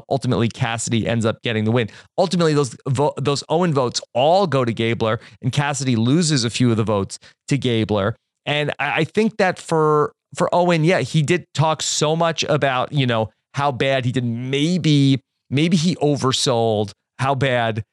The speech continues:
he had did, uh, at times in the game. I mean, he did, he did get to the end,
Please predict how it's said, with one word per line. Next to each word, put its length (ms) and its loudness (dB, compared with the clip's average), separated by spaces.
he 260 2
had 120 -2
did, 380 -2
uh, 320 2
at 160 -2
times 380 0
in 80 2
the 40 -4
game. 220 -2
I 60 2
mean, 140 2
he 120 4
did, 200 -2
he 220 2
did 240 -2
get 260 -2
to 100 0
the 200 2
end, 240 -2